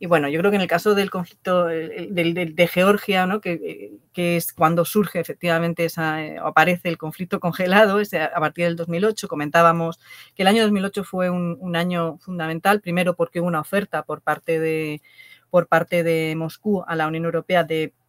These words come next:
articular, digamos, una arquitectura, una arquitectura europea cooperativa en la que estuviera incluida Rusia, que,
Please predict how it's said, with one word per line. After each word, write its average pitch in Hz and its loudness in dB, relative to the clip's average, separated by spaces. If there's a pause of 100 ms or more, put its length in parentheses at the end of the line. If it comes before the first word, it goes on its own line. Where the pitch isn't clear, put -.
(340)
articular, 185 2
digamos, 175 -4
una 180 -2
arquitectura, 175 -4
una 196 -4
arquitectura 180 -4
europea 180 2
cooperativa 175 -2
en 170 0
la 156 -2
que - -16
estuviera 170 -6
incluida 165 -4
Rusia, 226 -2
que, 147 -6